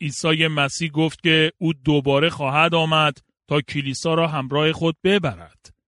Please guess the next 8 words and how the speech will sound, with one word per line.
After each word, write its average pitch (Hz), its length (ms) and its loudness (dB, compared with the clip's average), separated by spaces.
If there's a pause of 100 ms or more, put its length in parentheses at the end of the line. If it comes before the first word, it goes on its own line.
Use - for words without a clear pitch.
(200)
در 139 160 0
انجیل 170 540 2
یوحنا 147 640 -2
فصل 165 480 -2 (100)
چهارده 135 440 0
آیهٔ 160 460 0
سه 175 260 -4
می‌گوید: 156 640 0